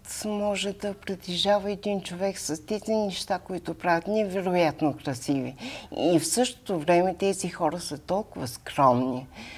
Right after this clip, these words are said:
Никога не са парадирали със своите произведения на: „Вижте, аз направих това.“ Не. Те просто творят и,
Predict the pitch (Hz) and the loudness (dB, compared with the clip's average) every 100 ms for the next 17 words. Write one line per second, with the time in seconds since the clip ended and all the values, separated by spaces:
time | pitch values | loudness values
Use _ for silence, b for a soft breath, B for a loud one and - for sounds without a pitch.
0 | B 202 233 262 - 202 220 214 196 - | B 4 6 6 2 -2 0 2 0 -2
1 | 208 208 208 190 175 175 - 180 185 147 | 0 2 2 0 0 -2 -4 0 0 2
2 | 185 185 185 196 190 - - - 185 165 | 2 2 0 -2 -4 -6 -10 -4 0 2
3 | 170 185 170 170 160 160 160 180 165 170 | 0 -2 0 2 4 2 0 -4 -4 -4
4 | 165 185 185 180 180 180 175 165 180 170 | 2 4 4 2 0 2 0 0 -2 -4
5 | - 131 165 - 131 135 127 120 - - | 2 4 4 2 -2 4 4 2 -8 -4
6 | 175 190 196 165 147 - 240 B B B | -4 0 0 0 -2 -12 -12 B B B
7 | 233 226 240 240 - 226 - 151 156 180 | 0 2 4 4 2 -4 -2 2 4 6
8 | 226 - - - B B B B B - | 4 0 -14 -18 B B B B B 0
9 | 247 262 | 4 6